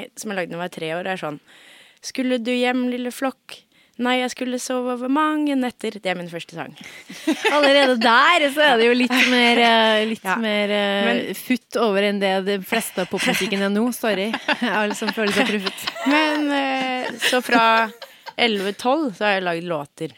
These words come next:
Speaker 2: Ja.
Speaker 1: Så at, så klart, det der med teksten og ville s-, få det fram med stemmen,
Speaker 2: Mm.
Speaker 1: har, eh, bare vært s-, sikkert bare sånn helt sånn, n-, n-, jeg har ikke tenkt.
Speaker 2: Nei.
Speaker 1: Det har bare vært der.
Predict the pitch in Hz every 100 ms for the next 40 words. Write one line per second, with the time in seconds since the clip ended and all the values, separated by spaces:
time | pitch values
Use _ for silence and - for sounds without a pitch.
0 | _ 226 226 - - 190 190 - 202 180
1 | 175 180 165 165 156 160 - 175 - -
2 | - 170 165 156 160 - - - - 180
3 | 151 151 156 - 156 156 151 160 - 175
4 | 156 226 254 _ 240 220 185 208 _ _
5 | _ - - 170 165 160 160 160 156 156
6 | 156 - _ _ _ _ _ _ _ _
7 | _ _ _ _ _ _ _ _ _ 175
8 | 175 160 156 160 - - - - - -
9 | - 202 247 185 175 170 165 165 147 _
10 | _ _ _ _ _ _ _ _ - 175
11 | - - _ _ _ _ - 170 190 -
12 | 202 196 - _ - - _ - 233 -
13 | _ - 175 165 156 160 196 208